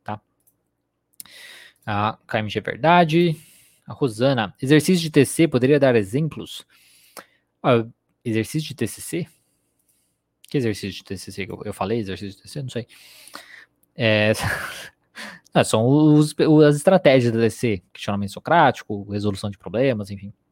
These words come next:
Eu acho que é isso. Eu não... Enfim, tá. É, depois,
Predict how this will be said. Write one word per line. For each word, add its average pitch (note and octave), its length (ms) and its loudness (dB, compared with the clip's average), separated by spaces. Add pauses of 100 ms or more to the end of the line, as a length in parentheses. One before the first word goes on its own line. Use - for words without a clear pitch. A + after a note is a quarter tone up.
(600)
Eu F#2 80 -6
acho F#2 100 -10
que C3+ 60 -4
é B2+ 40 -2
isso. - 240 -10 (1080)
Eu G#2+ 140 -2
não... G#2+ 320 -8 (800)
Enfim, G2+ 260 -10 (380)
tá. - 180 -8 (560)
É, G2+ 540 -2
depois, A2+ 420 0